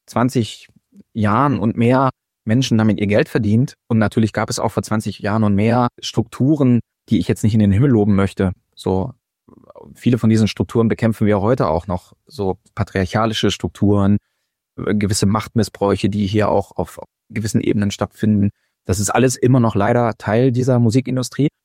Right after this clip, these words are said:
Dennoch war es halt einfach vor zwanzig Jahren viel, viel persönlicher und hat auch von gewissen Leidenschaften getrieben. Das hast du heute immer noch an einigen Stellen, diese leidenschaftlichen Leute, aber sie werden halt einfach weniger. Also PlattenladenbetreiberInnen,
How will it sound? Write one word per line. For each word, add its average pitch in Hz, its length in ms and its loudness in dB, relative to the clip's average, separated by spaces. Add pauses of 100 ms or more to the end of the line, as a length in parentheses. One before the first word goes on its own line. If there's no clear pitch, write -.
Dennoch 123 260 0
war 98 180 0
es 123 120 -4
halt 120 160 -2
einfach 107 260 -4
vor 110 220 -4
zwanzig 110 360 -6
Jahren 110 220 2 (280)
viel, 151 260 -2
viel 120 180 -2
persönlicher 117 840 0
und 131 200 0
hat 113 160 -4
auch 104 160 2
von 110 240 -4
gewissen 107 260 -2
Leidenschaften 101 580 -2
getrieben. - 420 -12 (100)
Das - 160 -8
hast - 160 -4
du 135 100 4
heute 147 280 0 (180)
immer 175 260 2
noch - 280 -2 (200)
an 123 140 -4
einigen 120 300 0
Stellen, 240 420 0
diese 135 140 2
leidenschaftlichen 131 720 -2 (360)
Leute, 127 380 2
aber 117 140 2
sie 117 100 4
werden 131 180 2
halt 123 120 0
einfach 120 240 -2
weniger. 120 420 0
Also 104 320 0
PlattenladenbetreiberInnen, 110 1900 -2